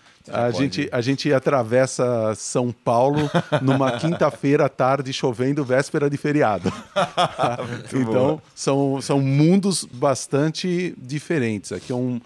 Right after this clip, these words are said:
Speaker 2: um mundo de alta quantidade de um negócio padronizado, ali um mundo de menor quantidade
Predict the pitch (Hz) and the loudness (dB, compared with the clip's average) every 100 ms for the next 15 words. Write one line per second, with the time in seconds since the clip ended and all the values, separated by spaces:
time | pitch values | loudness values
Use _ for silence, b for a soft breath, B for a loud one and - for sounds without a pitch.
0 | - 117 120 120 127 120 104 113 - 113 | -8 -2 0 2 2 0 -4 -6 0 0
1 | 151 - 127 135 123 - 110 107 104 104 | 2 0 -4 -4 -6 -6 -4 -2 -4 -6
2 | 104 107 104 107 - - 101 107 147 131 | -8 -8 -4 -4 -6 -8 -8 -8 -8 -6
3 | 113 127 139 107 113 110 110 110 110 107 | -4 -4 -4 -6 -6 -8 -8 -8 -6 -6
4 | 107 101 107 117 - 110 - 95 95 104 | -8 -6 -6 -6 -8 -14 -12 -8 -6 -8
5 | 104 | -10